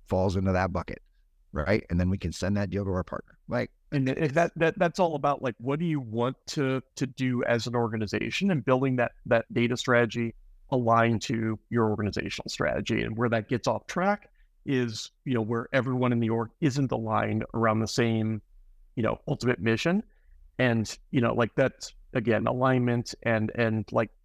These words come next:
Speaker 2: top-down edict is, um, something that is so, you know, sh-, should be streamlined in, in early stage. And, you know, the further away that we get from, from that alignment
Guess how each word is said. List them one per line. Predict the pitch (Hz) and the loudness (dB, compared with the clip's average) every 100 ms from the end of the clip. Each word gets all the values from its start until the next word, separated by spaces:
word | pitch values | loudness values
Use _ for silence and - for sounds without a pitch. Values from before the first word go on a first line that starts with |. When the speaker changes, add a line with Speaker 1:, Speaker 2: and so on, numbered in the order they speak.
| - | -8
Speaker 2:
top-down | - 135 - 123 120 117 113 113 113 - | 0 0 0 0 2 2 0 -2 -6 -10
edict | 123 113 107 107 - - - | -6 0 0 0 -4 -12 -2
is, | 117 107 98 - | 0 0 0 0
um, | 104 104 101 - - _ - | 0 0 -6 -10 -20 _ -12
something | - 170 143 120 | -2 2 2 2
that | 120 | 0
is | - 117 | -2 -4
so, | - 160 131 123 117 110 - - | 0 2 2 0 -4 -8 -14 -6
you | 135 | -4
know, | 113 - | -2 -6
sh-, | - 190 | -10 -8
should | - 240 175 | -2 0 2
be | 135 | 0
streamlined | - 123 113 113 110 | 0 0 2 2 0
in, | 110 | -2
in | - 113 | -2 -2
early | 117 117 | -2 -4
stage. | 110 110 107 104 - _ _ | -2 -2 -2 -6 -12 _ _
And, | - 113 - | -4 -4 0
you | 135 | 2
know, | 117 | 2
the | 113 | 2
further | - 151 123 | 2 4 4
away | 120 117 113 | 2 2 2
that | 104 - | 0 -4
we | 113 | -4
get | 123 113 - | -2 -2 -2
from, | 117 107 107 - | 0 0 -2 -4
from | 117 | -2
that | 110 110 | -2 -2
alignment | 113 113 113 110 | 0 0 0 -2